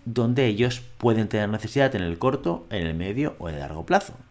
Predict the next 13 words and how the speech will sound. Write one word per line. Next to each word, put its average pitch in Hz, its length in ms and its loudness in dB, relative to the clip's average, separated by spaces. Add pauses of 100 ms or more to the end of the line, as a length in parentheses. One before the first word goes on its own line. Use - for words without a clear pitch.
(520)
Por 131 140 2
tanto, 160 400 2
si - 240 -4
tú 190 200 2
dejas 196 340 2
en 151 160 0
manos 87 680 -2
de 107 80 -4
tu 107 140 -2
empresa 123 400 -2
y 143 80 4
recursos 131 440 0
humanos 85 480 -2